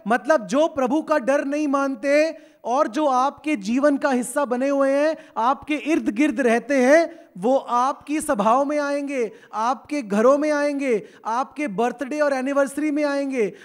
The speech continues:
आपके घर में खाना खाने आएंगे। आप भी उन्हें बड़ी खुशी से खाने, खाने पर बुलाओगे, गले लग के उनका स्वागत करोगे और वो तुम्हारे घर में आके खाना खाएंगे, पर तुम्हारी बुराई उनके मन की कामना होगी।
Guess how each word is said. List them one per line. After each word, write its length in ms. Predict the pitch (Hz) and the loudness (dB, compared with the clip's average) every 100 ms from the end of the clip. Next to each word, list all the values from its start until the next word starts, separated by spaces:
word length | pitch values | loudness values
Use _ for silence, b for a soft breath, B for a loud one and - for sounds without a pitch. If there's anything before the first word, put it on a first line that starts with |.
| B | B
आपके 480 | 220 247 262 294 285 | -2 -2 -2 -6 -2
घर 220 | 208 262 | 0 0
में 180 | 269 294 | 0 0
खाना 300 | 262 285 339 | 2 4 4
खाने 280 | 330 339 349 | 4 2 2
आएंगे। 540 | 330 311 294 226 - - | 0 0 0 -2 -4 -4
आप 240 | 196 226 | 0 2
भी 160 | 202 311 | 4 4
उन्हें 220 | 320 320 | 2 -2
बड़ी 200 | 294 311 | -2 -2
खुशी 340 | 285 294 302 | 0 0 0
से 240 | 247 294 254 B - | -2 -6 -8 B -4
खाने, 300 | 233 247 277 | 0 2 0
खाने 360 | 277 233 254 | -2 -2 -2
पर 160 | 285 294 | -2 -2
बुलाओगे, 680 | 214 226 233 277 254 269 - B B | 0 2 2 2 0 -2 -2 B B
गले 320 | 175 233 269 285 | -2 0 0 0
लग 320 | 247 262 - | 0 -4 -2
के 120 | 339 | 2
उनका 300 | 330 302 320 | 2 2 0
स्वागत 460 | 302 285 269 294 294 | 0 -2 -2 -2 0
करोगे 460 | 277 269 233 202 B B | 0 2 2 -2 B B
और 280 | 208 254 302 | -2 0 0
वो 120 | 277 | -2
तुम्हारे 400 | 285 269 247 277 | -4 -2 -2 -2
घर 240 | 220 226 262 | -2 -4 -2
में 160 | 285 | -4
आके 300 | 285 269 294 | -4 -4 -6
खाना 380 | 254 - 277 349 | -2 2 6 6
खाएंगे, 460 | 349 311 294 277 226 | 6 4 4 2 2
पर 360 | - - 247 | -2 -4 -2
तुम्हारी 500 | 254 277 226 240 269 | -2 -2 0 0 0
बुराई 600 | 190 175 196 220 277 208 B B | -2 2 4 4 2 -2 B B
उनके 300 | 208 196 208 | -6 -4 -2
मन 200 | 185 180 | -2 -2
की 140 | 180 180 | -4 -6
कामना 340 | 156 139 139 | -6 -6 -6
होगी। 440 | 127 120 113 117 | -8 -10 -16 -20